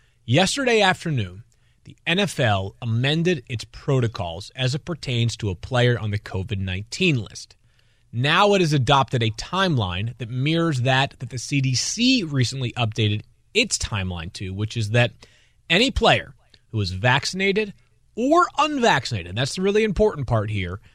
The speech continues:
now no longer is mandatory or mandated to quarantine for ten days after a positive test.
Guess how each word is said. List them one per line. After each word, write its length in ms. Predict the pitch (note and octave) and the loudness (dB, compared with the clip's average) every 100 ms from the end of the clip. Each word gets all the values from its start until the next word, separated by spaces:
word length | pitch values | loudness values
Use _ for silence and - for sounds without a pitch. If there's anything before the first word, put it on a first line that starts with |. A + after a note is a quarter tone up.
| _ - | _ -10
now 340 | A#2 D3 G#3+ A3 | -2 0 2 0
no 240 | F#3+ F#3+ | 0 2
longer 500 | F#3 C3 A2+ G#2 G#2 | 2 2 2 0 -2
is 180 | G#2+ G#2 | -4 -4
mandatory 1000 | G#2 B2+ D#3 D#3+ C3 B2+ G#2+ G2+ G2 - _ - | -2 0 0 0 -2 0 2 2 0 -4 _ -10
or 100 | G#2+ | -4
mandated 580 | B2 A3+ G3+ A#2+ A2 G#2+ | 2 2 4 2 2 -2
to 300 | A#2 A2 - - _ | 0 -2 -4 -20 _
quarantine 600 | - G#3+ D#3 B2 A2+ G#2+ | 0 4 4 2 -2 -4
for 160 | - - | -6 -16
ten 340 | - - F#3+ F#3+ | -12 -2 0 2
days 460 | D#3+ A#2 F#2+ G2 - _ _ - | 2 2 0 -4 -10 _ _ -6
after 360 | C3 C3 C3+ | -4 -2 -4
a 100 | A2 | -4
positive 640 | G#2+ - G#2 G2+ G#2 G2 - | -4 -4 -4 -2 -4 -8 -12
test. 480 | - D#3+ - - | -2 -2 -2 -8